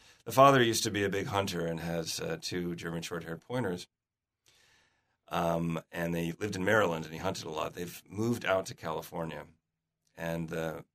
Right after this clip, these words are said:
now that he's not living with them anymore, the dogs are in a pen, and they're getting fat and kind of sick because they're not being taken care of properly, because the father doesn't take care of them. And the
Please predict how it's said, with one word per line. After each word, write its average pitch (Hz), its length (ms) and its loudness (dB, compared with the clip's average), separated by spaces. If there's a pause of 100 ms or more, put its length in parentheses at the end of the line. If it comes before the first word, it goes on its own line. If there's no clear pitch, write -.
(120)
now 92 200 -2
that 95 100 -4
he's 85 140 -4
not 87 180 -6
living 101 280 -6
with 85 140 -6
them 78 160 -8
anymore, 73 500 -10
the 78 260 -10 (100)
dogs 85 560 -4
are 78 360 -6
in 78 140 -12
a 76 120 -12 (180)
pen, 78 440 -10
and 73 420 -18 (140)
they're 73 140 -18
getting 76 240 -16
fat 76 440 -6
and 67 180 -14 (120)
kind 69 120 -14
of 65 80 -14
sick - 340 -6
because - 280 -16
they're 76 100 -14
not 73 140 -12
being 87 140 -20
taken - 280 -20
care 90 180 -20
of - 180 -18
properly, - 440 -20 (600)
because - 140 -16
the - 60 -14
father 65 320 -6
doesn't 65 280 -18
take - 160 -20
care - 220 -8
of - 160 -10
them. - 180 -20 (480)
And - 140 -20
the 87 140 -12